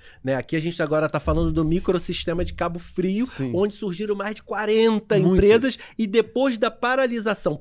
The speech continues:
Speaker 1: pela justiça da G A S, todas essas começaram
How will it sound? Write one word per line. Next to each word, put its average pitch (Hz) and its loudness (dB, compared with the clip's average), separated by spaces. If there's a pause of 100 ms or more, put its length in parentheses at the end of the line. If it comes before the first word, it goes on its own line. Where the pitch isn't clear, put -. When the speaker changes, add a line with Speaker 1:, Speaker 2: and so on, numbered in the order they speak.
Speaker 1:
pela 269 4
justiça - -6
da 170 -2
G 160 -2
A 131 0
S, 165 -2 (280)
todas 226 4
essas 196 2
começaram 202 0